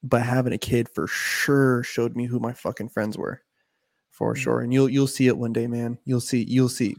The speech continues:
Speaker 1: like, when you can't go out and party and,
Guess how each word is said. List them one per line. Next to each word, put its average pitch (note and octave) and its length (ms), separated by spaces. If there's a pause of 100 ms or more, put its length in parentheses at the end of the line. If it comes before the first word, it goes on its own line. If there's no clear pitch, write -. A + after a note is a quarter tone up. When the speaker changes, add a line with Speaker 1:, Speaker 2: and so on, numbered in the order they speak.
Speaker 1:
like, G2+ 240 (460)
when A#2+ 300
you B2+ 120
can't C3+ 400 (140)
go C3 160
out C3 140
and C3 100
party C3 520
and, A2+ 180